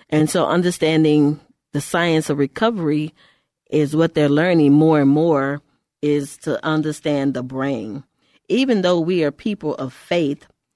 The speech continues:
that is an important and integral part of the recovery process,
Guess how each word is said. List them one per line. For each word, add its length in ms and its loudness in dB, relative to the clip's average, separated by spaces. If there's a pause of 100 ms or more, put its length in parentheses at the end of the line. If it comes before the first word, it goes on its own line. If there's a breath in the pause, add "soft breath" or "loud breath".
(280)
that 300 -2
is 220 -2
an 120 0
important 440 -2
and 80 -2
integral 480 -4
part 460 -4 (540)
of 340 0
the 380 2 (1200)
recovery 640 0
process, 680 -2